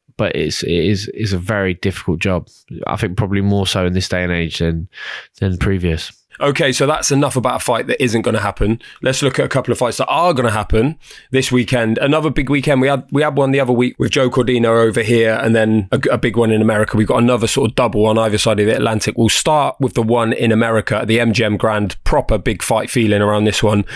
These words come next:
Speaker 2: It is Vasyl Lomachenko, now the kind of old head of the division,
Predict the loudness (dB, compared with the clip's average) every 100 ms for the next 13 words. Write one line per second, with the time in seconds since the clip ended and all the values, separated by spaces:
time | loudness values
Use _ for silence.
0 | -12 -10 -4 -2 2 2 2 0 -4 -10
1 | -20 _ -2 0 0 2 2 2 2 2
2 | 0 2 2 0 0 0 2 0 0 0
3 | 2 2 2 2 0 0 0 0 0 2
4 | 0 0